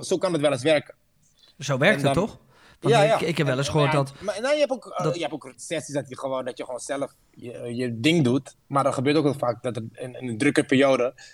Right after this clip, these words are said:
Speaker 1: gewoon dingen worden aangeboden. En zo werkt het. Om, om door te blijven gaan. Dus wij hadden die plaat kunnen hebben tot tien Billboard. Het heeft, het was, die, die plaat heeft het echt heel, heel erg goed gedaan.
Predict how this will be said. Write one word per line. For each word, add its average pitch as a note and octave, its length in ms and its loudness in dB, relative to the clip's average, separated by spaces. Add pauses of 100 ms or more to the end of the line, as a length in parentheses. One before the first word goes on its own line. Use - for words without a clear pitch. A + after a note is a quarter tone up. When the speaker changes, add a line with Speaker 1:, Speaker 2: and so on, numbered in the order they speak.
(100)
Speaker 1:
gewoon C3 200 -2
dingen C3 200 0
worden A#2+ 180 0
aangeboden. A2+ 580 -2
En A2+ 120 -12
zo B2 160 -6
werkt B2 260 -6
het. - 60 -20
Om, D3 220 0
om E3+ 340 2
door F#3+ 200 4
te - 80 -2
blijven B2+ 340 -4
gaan. G#2 200 -10 (600)
Dus D#3 180 0
wij G#3+ 180 4
hadden G3+ 220 0
die F#3 100 -10
plaat G3 260 -8
kunnen E3 200 -12
hebben F3 220 -8
tot D3 180 -10
tien D#3 160 -10
Billboard. C3 380 -6
Het D#3 80 -10
heeft, C#3+ 140 -8
het - 180 -20
was, D3+ 200 -10
die, D3 140 -8 (100)
die D3 220 -14
plaat E3 240 -2
heeft D#3+ 120 -4
het - 100 -14
echt - 280 -6
heel, F3 360 4
heel D#3+ 200 4
erg D3 160 0
goed C#3+ 160 -6
gedaan. B2+ 380 -6